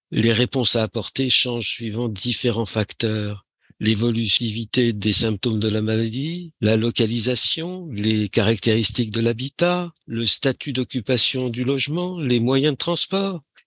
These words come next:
Et sans oublier l'accompagnement des personnes malades, notamment l'existence ou non d'un proche aidant, la possibilité de faire appel à des professionnels de soins ou d'aide à domicile.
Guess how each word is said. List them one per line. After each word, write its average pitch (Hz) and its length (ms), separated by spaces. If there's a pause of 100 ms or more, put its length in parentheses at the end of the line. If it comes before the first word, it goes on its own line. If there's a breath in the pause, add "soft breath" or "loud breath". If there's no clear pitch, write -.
Et 120 160
sans 120 280
oublier 117 460
l'accompagnement 120 800
des 110 120
personnes 110 440
malades, 110 580
notamment 110 560 (240 loud breath)
l'existence 117 720
ou 120 60
non 123 200
d'un 107 180
proche - 360
aidant, 127 420 (420 loud breath)
la 110 140
possibilité 113 720
de 107 100
faire 107 300
appel 117 400
à 107 80
des 104 140
professionnels 104 920
de 101 160
soins 123 540
ou 107 180
d'aide 107 300
à 110 40
domicile. 113 680